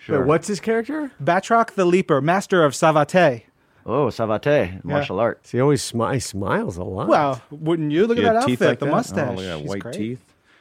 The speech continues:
Speaker 4: And he can kinda, like, prance and jump and kick sideways, yeah, backwards a little bit.
Speaker 1: He's a
Speaker 2: He's a
Speaker 1: leaper.
Speaker 2: leaper.
Speaker 4: Yeah, he's a leaper.
Speaker 3: The leaper.
Speaker 4: Fantastic.
Speaker 3: Uh, a, a real good one, Texas Twister.
Speaker 1: Okay.
Speaker 3: His mustache, similar to a couple of the others we've seen, but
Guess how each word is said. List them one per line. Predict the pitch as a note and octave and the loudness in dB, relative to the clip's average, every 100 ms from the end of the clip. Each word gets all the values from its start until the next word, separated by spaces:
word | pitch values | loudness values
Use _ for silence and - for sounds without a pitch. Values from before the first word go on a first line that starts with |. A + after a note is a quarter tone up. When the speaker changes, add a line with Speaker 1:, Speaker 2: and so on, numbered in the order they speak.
| _ - | _ -6
Speaker 4:
And | G#2 | -2
he | G#2 | 0
can | G#2 | 2
kinda, | C3 A#2 G#2 - _ - - | 2 4 4 0 _ -20 -6
like, | F#2 F2+ - | -2 -2 -4
prance | B2+ A#2+ B2 - - _ - | -4 -2 -4 -6 -18 _ -6
and | F#2 F#2 F2+ | -4 -4 -6
jump | D#2+ G2+ F#2 F#2+ | -6 -4 -4 -6
and | F2 | -8
kick | F#2 | -8
sideways, | - F#2 F#2 E2+ E2+ - - - | -4 -2 0 -2 -6 -16 -16 -6
yeah, | F2+ C#3+ - | -6 -6 -4
backwards | F#3+ - E2+ - | -4 -4 -8 -6
a | |
little | C2 A#2+ | -8 -6
bit. | A#2+ | -6
Speaker 1:
He's | G#2+ | -4
a | B2 | 0
Speaker 2:
He's | |
a | D#3+ | 2
Speaker 1:
leaper. | F3 C4+ | 2 0
Speaker 2:
leaper. | G2 | -2
Speaker 4:
Yeah, | G2 | -4
he's | F2+ | -6
a | F#2 | -6
leaper. | B2 C3 C#3+ - | -8 -6 -8 -8
Speaker 3:
The | B2+ C#3+ | -2 0
leaper. | C#3+ D3 E3+ | 0 0 0
Speaker 4:
Fantastic. | E3 A#2+ - G#2 - - _ - | 0 -2 -6 -10 -10 -18 _ 0
Speaker 3:
Uh, | D#3 D#3 D3+ D3 | 4 6 6 4
a, | E3+ D#3 - | 2 0 -2
a | |
real | D3+ F#3+ | 2 4
good | F3+ F3 | 4 2
one, | E3+ F3+ E3+ | 2 0 -2
Texas | - G3+ - F#3+ | -4 -4 -4 -6
Twister. | - G#3 F#3+ D#3 D3 F3 _ - | -2 -2 -2 -2 -2 -4 _ -16
Speaker 1:
Okay. | F#2+ G#2 G2+ C#3+ | -10 -4 -2 0
Speaker 3:
His | E3+ D#3+ | -2 0
mustache, | E3+ E3 F3 E3+ E3 - - _ _ | -2 0 0 0 0 -8 -18 _ _
similar | - F#3 F#3 F3+ | -6 -2 2 2
to | E3+ E3 D#3+ D#3 | 0 0 2 2
a | |
couple | D#3 C#3+ | 0 0
of | D3 | 4
the | G3 | 4
others | G3+ G3 | 2 0
we've | F#3+ | -4
seen, | - F#3 E3+ | -2 -2 2
but | D#3+ D3 | 2 0